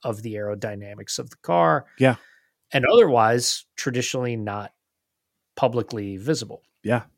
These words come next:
Speaker 1: Uh, the Williams,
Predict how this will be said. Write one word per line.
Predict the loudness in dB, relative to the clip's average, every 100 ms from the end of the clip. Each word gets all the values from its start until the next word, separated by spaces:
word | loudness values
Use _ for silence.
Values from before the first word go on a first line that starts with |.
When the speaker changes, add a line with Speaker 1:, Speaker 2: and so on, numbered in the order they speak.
| _ _ -20 -4
Speaker 1:
Uh, | 2 4 4 4 4 2
the | 0 -2 -2 -2 -4 -4
Williams, | 0 0 0 -2 -6 -10